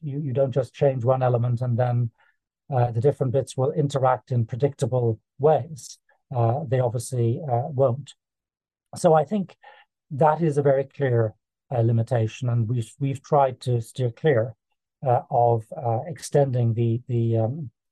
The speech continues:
the counterfactual, uh, too far. You know, I think, uh, i-, if you persist too much in that direction, then you quite quickly get into science fiction, which, which has its merits, but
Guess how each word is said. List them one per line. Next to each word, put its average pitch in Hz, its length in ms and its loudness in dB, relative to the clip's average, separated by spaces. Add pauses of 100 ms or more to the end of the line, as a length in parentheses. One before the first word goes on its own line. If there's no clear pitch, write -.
(440)
the 127 140 -2
counterfactual, 123 1400 -2
uh, - 120 -12
too 156 200 -2
far. - 280 0 (200)
You 131 100 -4
know, 113 180 0
I 131 100 -6
think, 127 200 -8 (320)
uh, 113 220 -8 (600)
i-, - 160 -14
if 175 180 -8
you 139 80 -4
persist - 720 -2
too 220 140 -2
much 135 260 -2
in 123 80 0
that - 160 -2
direction, 117 520 -6 (500)
then 131 340 0
you 120 220 -2
quite 127 220 0
quickly 123 280 -4
get 113 220 0
into 110 480 -2 (220)
science 110 340 -2
fiction, 135 440 -8
which, 131 240 -4
which 147 180 -4
has 160 180 2
its - 220 -4
merits, 135 420 2
but 120 180 -2